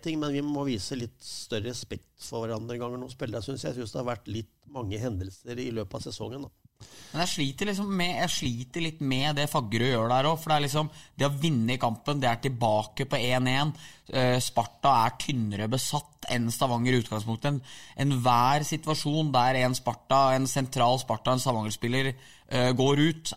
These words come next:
Speaker 2: er pluss for Stavanger. Og jeg forstår liksom ikke, i gledesrusen av å dra inn den seieren der, hvorfor han gidder å gjøre det. Altså, det,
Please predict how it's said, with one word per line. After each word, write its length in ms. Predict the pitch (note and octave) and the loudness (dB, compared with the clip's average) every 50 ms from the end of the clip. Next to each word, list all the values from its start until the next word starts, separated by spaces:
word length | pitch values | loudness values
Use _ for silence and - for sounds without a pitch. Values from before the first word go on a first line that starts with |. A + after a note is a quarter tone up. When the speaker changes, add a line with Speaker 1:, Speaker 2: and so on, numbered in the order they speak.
| - | 0
Speaker 2:
er 360 | - A2+ A2+ A2+ B2 B2+ C3 C3 - | 4 4 6 6 4 2 0 -4 -4
pluss 340 | - C#3+ C3+ - - - - - - | -2 -2 -2 -2 -2 -4 -6 -4 -2
for 160 | C3+ B2 B2 | -2 -2 -2
Stavanger. 460 | - - D#3+ D3+ C#3 C#3 D3+ E3+ D#3+ - - - - - - | 0 2 2 2 2 2 0 -2 -4 -6 -12 -20 -20 -6 -2
Og 120 | C3 C3 | -2 0
jeg 60 | C3 D3+ | 0 0
forstår 840 | - - - - - - D3 B2+ A2+ A#2 A#2+ B2+ C#3 D#3+ F3 E3+ E3 D#3+ | 0 -2 -2 -4 -2 -2 -2 0 0 0 0 2 2 2 2 2 0 -2
liksom 240 | - - C#3+ C#3 | 0 0 0 -2
ikke, 320 | B2 C3 - C#3+ D3 D3+ C#3 - - - - _ _ - | 0 0 0 0 0 0 0 -4 -10 -20 -20 _ _ -4
i 280 | B2+ B2 C3 C#3+ D3+ D3 | 0 2 4 4 4 4
gledesrusen 720 | D3 C3+ A#2+ G2+ A2 G2+ - A#2 A2+ A2+ A2 - - - | 2 2 2 0 0 0 0 0 0 0 0 0 0 0
av 120 | C#3 C3+ C#3+ | 2 2 2
å 20 | |
dra 220 | C#3 C#3 C3+ A#2+ A2 | 2 4 4 4 4
inn 140 | A#2 B2+ C3 | 4 2 0
den 80 | C3 C3 | 0 0
seieren 240 | - A#2+ A2+ A#2 B2 | 0 0 2 2 2
der, 140 | C3 C#3+ C3 A#2 | 2 0 0 -2
hvorfor 540 | G#2+ A2+ G#2+ G2+ G#2 G#2+ - - - D#3 D3+ C3 - - - - _ - | -4 -4 -4 -4 -6 -8 -8 -4 -2 -2 -2 -2 -6 -12 -20 -12 _ -2
han 160 | C3+ C3+ A#2 | -2 0 0
gidder 300 | B2 A#2 G2+ A2+ C#3+ D3+ F3 | -2 -4 -4 -2 0 2 2
å 40 | E3+ | 4
gjøre 160 | F3+ E3 G3+ | 4 2 2
det. 160 | F3+ D3+ - - - | 0 -2 -4 -2 -2
Altså, 200 | C#3 C3 D3+ D3 D3 D3 D3 D3+ C#3+ C3+ B2+ - - - - - _ - | 0 2 4 4 6 6 6 6 4 2 0 -4 -12 -20 -20 -14 _ 2
det, 80 | D3 | 2